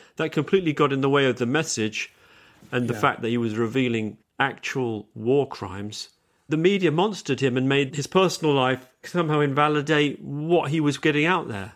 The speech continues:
Speaker 2: We're in this age now where the news is ferocious. It used to be three square meals a day.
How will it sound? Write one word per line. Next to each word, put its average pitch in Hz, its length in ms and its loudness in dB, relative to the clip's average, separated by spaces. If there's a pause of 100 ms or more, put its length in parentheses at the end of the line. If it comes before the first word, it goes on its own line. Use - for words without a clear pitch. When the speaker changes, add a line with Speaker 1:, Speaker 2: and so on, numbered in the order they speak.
(120)
Speaker 2:
We're 196 280 2
in 226 100 2
this 190 200 0
age 185 380 2
now 131 220 0
where 135 340 0
the 143 140 -2
news 151 520 4
is 143 180 -8
ferocious. 147 680 -4
It 151 60 -12
used 170 260 -2
to 175 40 -8
be 165 120 -4
three 165 220 -2
square 160 300 -2
meals 147 260 -2
a 139 60 -4
day. 135 340 0